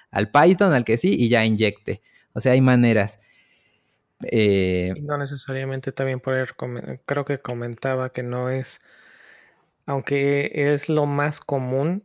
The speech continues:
Speaker 2: hacer este server-side rendering con, con todo, incluyendo el, el JavaScript, creo que por ahí también comentaba que no es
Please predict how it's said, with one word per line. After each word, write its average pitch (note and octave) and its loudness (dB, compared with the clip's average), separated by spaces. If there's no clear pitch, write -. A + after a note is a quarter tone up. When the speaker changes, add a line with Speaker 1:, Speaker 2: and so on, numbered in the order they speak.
Speaker 2:
hacer C3 -6
este C3 -8
server-side C3 -6
rendering C3+ -6
con, A2+ -8
con A#2 -10
todo, C3 0
incluyendo B2 -6
el, A#2 -4
el A#2 -6
JavaScript, B2 -6
creo C3 -6
que C3 -8
por B2 -8
ahí B2 -8
también A#2+ -8
comentaba A#2+ -4
que - -10
no B2 -2
es B2 -6